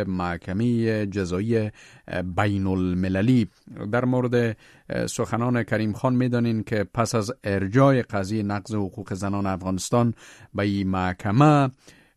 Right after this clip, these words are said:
اه، ایشان گفتن که به زودی حکم بازداشت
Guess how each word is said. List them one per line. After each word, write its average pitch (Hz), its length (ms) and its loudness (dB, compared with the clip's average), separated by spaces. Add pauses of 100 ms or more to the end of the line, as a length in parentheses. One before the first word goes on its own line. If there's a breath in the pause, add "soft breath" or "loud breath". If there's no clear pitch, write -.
اه، 101 340 -2 (180)
ایشان 127 420 0
گفتن 123 380 -2
که 120 120 -6
به 107 180 2
زودی 110 380 0
حکم 139 420 0
بازداشت 104 540 -2